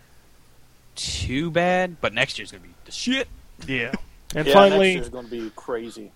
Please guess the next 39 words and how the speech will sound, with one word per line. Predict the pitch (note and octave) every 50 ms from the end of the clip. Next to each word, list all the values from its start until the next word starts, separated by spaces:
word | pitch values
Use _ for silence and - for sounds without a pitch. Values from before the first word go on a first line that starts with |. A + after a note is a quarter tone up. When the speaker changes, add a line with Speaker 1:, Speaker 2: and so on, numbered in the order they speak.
| -
Speaker 2:
finally, | - - - F3+ F#3 F#3 F#3+ G3 F#3 F3+
Silfo | E3+ - - F#3 F3+ - F#3+ E3+ E3+
says, | E3+ E3 F3 E3+ E3+ E3 E3 D3+
"Always | D3 D#3 F3+ G3 F#3 F#3
good | - F#3 E3+
to | F3+
hear | E3 F3+ F3+
your | F3 E3 E3
predictions | - D#3+ E3 F3 E3+ - F3 E3
for | - D#3+ D#3+
E | D#3 D3+
three. | D3+ - F#3+ G3 G3 F#3
I'm | E3 D3+
just | D3 C#3+ -
hoping | E3+ D#3+ C#3+ D3+ D3
it's | D3 C#3+ -
an | C#3+
enjoyable | C#3 C#3 C3+ D3+ D3+ D3+ D3 C#3 D3 C#3
to | - - C#3+
watch. | C3+ D#3+ F3+ F#3+ F#3+ F#3+ F#3 -
Have | - - D3+ C#3+ -
a | C#3
great | C3+ C#3 C3+ C3+ -
show, | - - - C3+ B2+ B2+ B2 B2+ B2 B2
guys." | B2+ B2 B2 B2 B2+ C3 C#3 - - - - - - - - - - - - -
Thank | - - F3+ E3+ - -
you, | D3+
Speaker 1:
I'll | F3
tell | E3+ G3
you | D#3+
what | F3+ F3
I | E3
look | D3+ D#3+ D3+ - -
Speaker 2:
gentlemen. | - D3+ D3+ D3+ D#3+ D#3+ C#3+
Speaker 1:
forward | B2+ C3+ C3+ -
to | - D#3+ D#3+ D#3 D#3 D3+ - - - - - - - - - -
is | A#2 B2+ B2+ B2 A#2 A2
Drew's | G#2 - A#2+ A#2 A2+ G2+ -
tweets. | - - F#2+ F2+ F2+ - - -